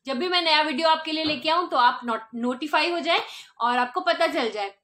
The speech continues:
कि मैंने वीडियो डाला है और सबसे पहले आप वीडियो देख लें। अगर आपको ज्वेलरी पीसेस पसंद आते हैं तो प्लीज लाइक कर लीजिए वीडियो को।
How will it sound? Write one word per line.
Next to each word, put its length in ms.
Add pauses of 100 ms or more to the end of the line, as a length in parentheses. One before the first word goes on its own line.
(280)
कि 100
मैंने 240
वीडियो 280
डाला 240
है 220
और 260
सबसे 280
पहले 220
आप 100
वीडियो 220
देख 240
लें। 340
अगर 160
आपको 300
ज्वेलरी 360
पीसेस 420
पसंद 340
आते 220
हैं 180
तो 80
प्लीज 380
लाइक 260
कर 120
लीजिए 280
वीडियो 280
को। 200